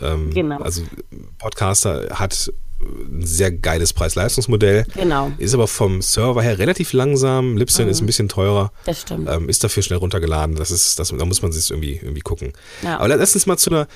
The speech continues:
Speaker 1: zu einer sehr spannenden Frage kommen, die, äh, meine Leute immer wieder interessiert. Ähm, wie kommst du auf neue Ideen,
Speaker 2: <laughs>
Speaker 1: wenn du jetzt eine, ähm,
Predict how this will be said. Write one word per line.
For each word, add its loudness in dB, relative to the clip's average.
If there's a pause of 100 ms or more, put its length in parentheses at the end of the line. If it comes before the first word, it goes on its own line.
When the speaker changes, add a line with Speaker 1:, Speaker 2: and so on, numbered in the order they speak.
(120)
Speaker 1:
zu 0
einer 4
sehr 2
spannenden 2
Frage 2
kommen, 0
die, 0
äh, -6
meine 0
Leute 0
immer 2
wieder 4
interessiert. 2 (600)
Ähm, 0 (260)
wie 0 (240)
kommst 2
du 6
auf 0
neue 2
Ideen, 0 (120)
Speaker 2:
<laughs> 0
Speaker 1:
wenn 4
du 0
jetzt 2
eine, 0 (180)
ähm, -6